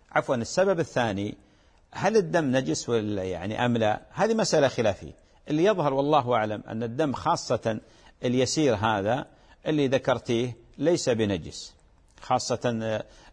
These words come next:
أثر دم الحجامة وشيء من هذا القبيل ليس بنجس، ولذلك تحصل لدينا من الحالتين أنه ما عليك شيء ولله الحمد وصلاتك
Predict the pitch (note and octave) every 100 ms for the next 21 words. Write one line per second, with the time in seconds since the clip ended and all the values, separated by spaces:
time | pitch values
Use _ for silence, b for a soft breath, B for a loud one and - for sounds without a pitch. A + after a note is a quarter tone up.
0 | - C#3 - A#2 A#2 A#2+ A2+ - A2+ B2
1 | A2+ G#2 G2+ G#2 G#2+ G2+ - C#3 C3+ A2+
2 | A#2 A2+ - D3+ G#3+ A3+ E3 A2 G2+ F2
3 | - - F#3+ G3 G3+ - - F#3+ - D3+
4 | C3+ - B B B B2 B2+ D3+ C#3+ B2
5 | C#3 C#3+ A#2+ C3 A#2 A2 C3 D#3 - -
6 | b _ B2+ C3 D#3 D#3 A#2 A#2 - G#2+
7 | - B2 B2 A#2+ A#2 A2+ G#2 B2+ D3+ C3+
8 | A2+ A2+ A2+ G#2+ -